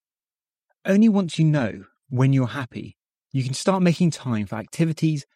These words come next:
that will get you into that state. And it doesn't even take a genie to do that. Lesson two. Neither needy or avoidant. Find the middle ground of love by being generous.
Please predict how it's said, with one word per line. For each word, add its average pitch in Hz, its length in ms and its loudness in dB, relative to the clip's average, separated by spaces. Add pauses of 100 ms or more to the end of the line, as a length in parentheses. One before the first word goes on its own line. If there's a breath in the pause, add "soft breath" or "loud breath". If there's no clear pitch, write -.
(120)
that 131 120 2
will 123 80 0
get 143 200 0
you 131 260 2
into 120 220 -6
that - 260 -8
state. - 500 -10 (640)
And 147 140 -2
it 143 100 -4
doesn't 202 300 2
even 147 240 -2
take - 220 -8
a - 20 -10
genie 147 520 -2
to 95 100 -16
do 147 200 2
that. - 300 -14 (1900)
Lesson 151 440 0
two. - 320 -6 (800)
Neither 143 320 2
needy 196 520 2
or 131 220 0
avoidant. 117 520 -4 (640)
Find 202 240 2
the 208 60 4
middle 175 240 4
ground 107 400 -2
of 104 160 -6
love 117 320 -4 (100)
by 120 140 -4
being 135 380 0
generous. 90 580 -8